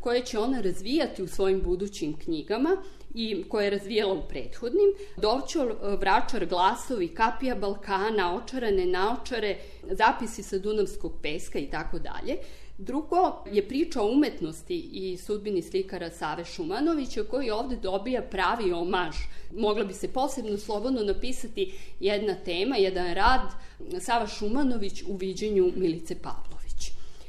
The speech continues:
I treće, najbitnije po mom mišljenju, to je priča o rečima, odnosno priča rečima. Priča o jeziku koji nestaje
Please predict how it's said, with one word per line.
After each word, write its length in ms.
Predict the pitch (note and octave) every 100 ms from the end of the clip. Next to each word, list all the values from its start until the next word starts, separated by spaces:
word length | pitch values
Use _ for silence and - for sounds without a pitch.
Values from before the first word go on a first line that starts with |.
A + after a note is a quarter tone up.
| - - - - -
I 220 | D4 E4
treće, 500 | C4 G#3+ G3 - F4+ -
najbitnije 760 | G#3 F#3 F3 F#3 F#3+ C4+ C#4 C4
po 100 | C#4
mom 180 | C4+ C4
mišljenju, 500 | C4 C4 C4 A#3 G3+
to 160 | G#3
je 180 | G#3+ G#3+
priča 440 | F#3 G3+ A3+ - E3 -
o 120 | E3
rečima, 540 | D#3 - - - D#3+ - -
odnosno 400 | G3+ F#3 F3+ D#3+
priča 480 | - D#3+ - - A3
rečima. 520 | E3 - - - D#3 - - - -
Priča 340 | G#3+ A3 A3
o 60 | F#3+
jeziku 580 | E3+ E3+ E3+ C4+ D4+ - -
koji 200 | D4 C#4
nestaje 600 | B3 B3 - C4 A3+